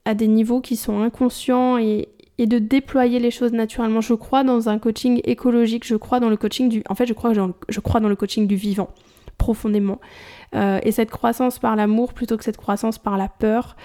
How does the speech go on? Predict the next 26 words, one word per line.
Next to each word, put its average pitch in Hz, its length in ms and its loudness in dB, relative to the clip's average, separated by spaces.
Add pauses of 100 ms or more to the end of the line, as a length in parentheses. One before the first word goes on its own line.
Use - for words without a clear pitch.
(260)
euh, 202 180 2
par 214 260 0
l'autoflagellation, 220 840 2
par 214 140 -2
la 196 80 -4
comparaison, 220 720 0
c'est 214 420 -2 (300)
véritablement 226 760 2
ce - 120 -10
que 208 100 -4
je 208 80 -6
transmets, 214 500 0
ce - 160 -6
à 220 80 0
quoi 220 140 -2
j'accompagne 214 400 0
mes 208 100 2
clients 208 280 -2
et 202 160 0
ce - 180 -10
que 214 140 0
j'incarne 233 480 0
au 226 40 0
quotidien, 214 540 -2 (500)
terriblement 240 640 4
imparfait-, 214 560 -4